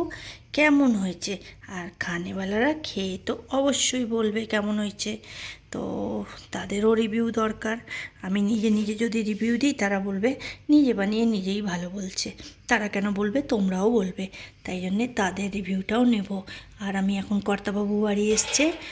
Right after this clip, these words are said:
আমি তাকে দিয়ে ওই যে সকালে বেসনের সেঁউটা বানিয়েছিলাম না, সেইটা একটু টেস্ট করাবো। তাকে বলবো, "একটু চেখে দেখো কেমন হয়েছে।" সে যদি ভালো বলে, তার আবার মুখের স্বাদ খুব, কিন্তু সে যদি ভালো বলে মানেই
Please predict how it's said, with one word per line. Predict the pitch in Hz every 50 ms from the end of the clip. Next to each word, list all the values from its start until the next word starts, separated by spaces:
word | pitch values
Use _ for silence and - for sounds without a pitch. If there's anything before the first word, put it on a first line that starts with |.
| - - - -
আমি | - 190 185 185 185
তাকে | - 190 180 175 - 196
দিয়ে | 185 185 190 196 220 254 294 339 - - - - - - -
ওই | 196 196 185
যে | 202 202
সকালে | - - 190 185 - 180 190 202
বেসনের | 196 202 185 185 - - 202 208 214
সেঁউটা | - - - 208 208 202 208 208
বানিয়েছিলাম | 214 214 220 233 240 240 - 320 381 415 440 392 311
না, | 233 208 - - - - - - - -
সেইটা | - - - - 226 190 190 196 190 - 226
একটু | 220 214 - - 294 285 294 - -
টেস্ট | 220 196 185 - - -
করাবো। | - 202 185 185 175 180 180
তাকে | - - 180 - - 180
বলবো, | 180 185 185 190 - 277
"একটু | 277 262 - - 277 - -
চেখে | - 262 247 247 - 240
দেখো | 214 202 190 - -
কেমন | - - 190 185 190 190 185
হয়েছে।" | 180 185 190 185 - - 196 185 - - - - - - - - -
সে | - - - 196 185
যদি | 180 196 196 208 247
ভালো | 240 226 226 233 247 254
বলে, | 254 262 247 240 220 190 180 - - - - - - -
তার | - 190 185 185
আবার | 185 196 202 202
মুখের | 208 202 202 - 208
স্বাদ | 202 - - 208 202 202 -
খুব, | - 226 220 220 220 -
কিন্তু | 214 214 214 214 - 233 226 220 220 208 208 202 208 - - - - - - - -
সে | - - 190 175
যদি | 185 185 185 202 208
ভালো | 202 214 202 196 208 202
বলে | 208 208 202 202 214 233 269 277
মানেই | 254 226 208 196 190 190 208 240 277 302